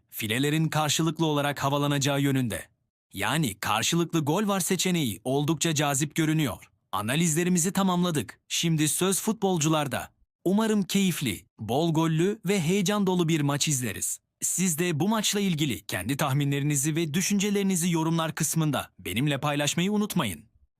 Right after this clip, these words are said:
Herkesin fikrini duymak için sabırsızlanıyorum. Videoyu beğendiyseniz beğen butonuna basmayı ve bu tarz analizlerin devamı için kanalıma abone olmayı ihmal etmeyin.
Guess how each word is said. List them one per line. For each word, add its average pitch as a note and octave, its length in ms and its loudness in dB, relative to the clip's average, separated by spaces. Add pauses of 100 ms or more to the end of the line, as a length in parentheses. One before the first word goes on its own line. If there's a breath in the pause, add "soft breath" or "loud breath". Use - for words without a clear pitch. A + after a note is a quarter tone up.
(100)
Herkesin C3+ 520 0
fikrini D#3+ 420 0
duymak D#3+ 340 0
için E3+ 200 0
sabırsızlanıyorum. D#3 1120 0
Videoyu G3 500 0
beğendiyseniz F#3 840 0
beğen B2 380 -2
butonuna D3+ 500 0
basmayı D#3 560 0
ve D3 260 -2
bu G#3+ 120 0
tarz G3+ 260 0
analizlerin F3 640 2
devamı D#3+ 360 0
için A#2+ 300 -2
kanalıma D3+ 540 0
abone D#3+ 260 0
olmayı D#3 380 0
ihmal D3 360 0
etmeyin. A2 460 -4